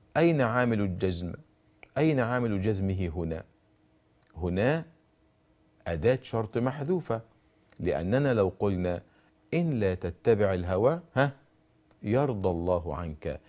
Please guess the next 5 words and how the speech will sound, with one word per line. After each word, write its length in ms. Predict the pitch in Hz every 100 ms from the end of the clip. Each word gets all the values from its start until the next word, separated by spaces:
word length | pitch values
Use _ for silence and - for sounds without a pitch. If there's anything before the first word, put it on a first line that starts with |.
| _ -
فكأن 580 | 90 - 131 160 147 107
كلمة 360 | 127 117 101 -
يرضى 440 | 104 98 90 85
هنا 260 | 120 151 180 - _ -
جواب 760 | 85 87 90 113 123 139 175